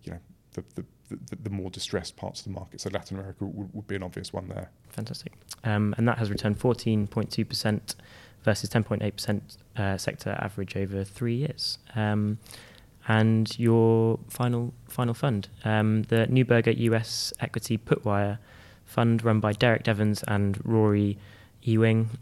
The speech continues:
Speaker 2: Um, it's got an A U M of five hundred and sixty-seven million dollars. Uh,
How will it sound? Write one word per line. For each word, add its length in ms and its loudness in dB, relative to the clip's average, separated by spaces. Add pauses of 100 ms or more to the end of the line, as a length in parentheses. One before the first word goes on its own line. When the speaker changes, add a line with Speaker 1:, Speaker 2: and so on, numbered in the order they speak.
Speaker 2:
Um, 680 0 (800)
it's 120 -8
got 140 -6
an 80 4
A 100 6
U 100 6
M 300 4
of 480 -2 (320)
five 180 6
hundred 260 2
and 80 2
sixty-seven 460 0
million 300 2
dollars. 560 0
Uh, 180 -4